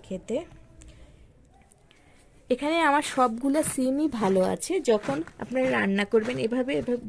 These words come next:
দেখে নিয়ে রান্না করতে পারেন, এতে করে কিন্তু সিমগুলো নষ্টও হবে না আর শেষও হয়ে যাবে তাড়াতাড়ি। খুব ছোট্ট একটা ভিডিও আজকে আমি আপনাদের সাথে শেয়ার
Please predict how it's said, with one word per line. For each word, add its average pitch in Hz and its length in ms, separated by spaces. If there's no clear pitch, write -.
দেখে 226 280
নিয়ে 302 140
রান্না 185 320
করতে 170 340
পারেন, 214 220
এতে 220 240
করে 254 220
কিন্তু 285 240
সিমগুলো 240 400
নষ্টও 233 460
হবে 285 280
না 440 60
আর 220 80
শেষও 226 420
হয়ে 180 220
যাবে 180 160
তাড়াতাড়ি। 190 520
খুব 381 140
ছোট্ট 339 240
একটা - 180
ভিডিও 262 240
আজকে - 240
আমি 226 160
আপনাদের 220 340
সাথে 254 180
শেয়ার 196 240